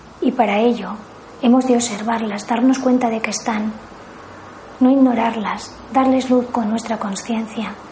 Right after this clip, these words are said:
con ello facilitar el florecimiento y la reconciliación con el alma. Cuando vamos atendiendo a las memorias, vamos aceptando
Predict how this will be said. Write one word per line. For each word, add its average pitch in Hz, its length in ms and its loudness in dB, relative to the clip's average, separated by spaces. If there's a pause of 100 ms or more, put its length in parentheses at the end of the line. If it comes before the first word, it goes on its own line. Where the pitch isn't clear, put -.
(340)
con 247 160 6
ello 294 180 4
facilitar 240 560 2
el 226 120 0
florecimiento 233 800 0 (360)
y 240 60 6
la 226 100 4
reconciliación 220 800 0
con 247 160 2
el 214 100 0
alma. 196 360 -6 (1120)
Cuando 240 240 4
vamos 269 260 4
atendiendo 240 460 4
a 190 40 -4
las 190 120 -6
memorias, 202 520 -4 (540)
vamos 262 260 4
aceptando 233 640 -2